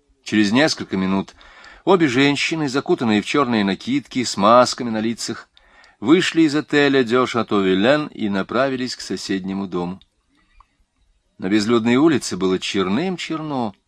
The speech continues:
и шел бесконечный дождь. Катрин, а за ней и Сара, решительно пошли к городской ратуше, вошли во двор, где дремал солдат. Катрин просунула ему в руку золотую монету.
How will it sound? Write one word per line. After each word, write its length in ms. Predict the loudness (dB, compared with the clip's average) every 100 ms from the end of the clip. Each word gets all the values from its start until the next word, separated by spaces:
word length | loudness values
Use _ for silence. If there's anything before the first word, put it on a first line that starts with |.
| _ _ _ -8
и 140 | -6
шел 340 | -4 -2 -2 -2
бесконечный 760 | -8 -8 -6 -6 -8 -10 -10
дождь. 500 | -6 -6 -6 -10 -16 _ _ _ _ _ _ _ _ -8
Катрин, 480 | -6 -2 -2 -2 -10 _ _ _ _ _
а 80 | -8
за 120 | -4
ней 180 | -2 -2
и 20 |
Сара, 460 | 0 2 2 -2 -8
решительно 520 | -4 -4 -2 -4 -4 -6
пошли 280 | -6 -6 -4
к 40 |
городской 420 | -2 -4 -4 -4
ратуше, 460 | -2 -4 -6 -10 -12 _ _ _ -20 -2
вошли 360 | 0 0 0 2
во 160 | 2
двор, 340 | 2 6 6 4
где 220 | 0 0
дремал 360 | 2 4 2
солдат. 580 | 2 -6 -6 -6 -8 -10 _ _ _ _ _ _ _ _ -8
Катрин 520 | -6 -2 2 2 0
просунула 600 | -2 -2 -2 -2 0 2
ему 260 | 2 0 2
в 60 |
руку 240 | 0 0 -2
золотую 540 | -2 -2 -2 -2 -2
монету. 580 | -2 -2 -2 -6 -12